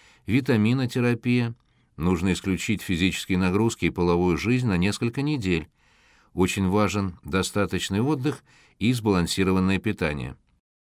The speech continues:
Менструация может прийти через две-шесть недель после выскабливания.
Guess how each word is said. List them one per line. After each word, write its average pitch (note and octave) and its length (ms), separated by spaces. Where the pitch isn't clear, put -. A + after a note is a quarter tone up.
Менструация A2+ 680
может A#2 300
прийти A#2 400
через G#2 400
две-шесть G#2 1000
недель G2+ 540
после A#2 340
выскабливания. D2 920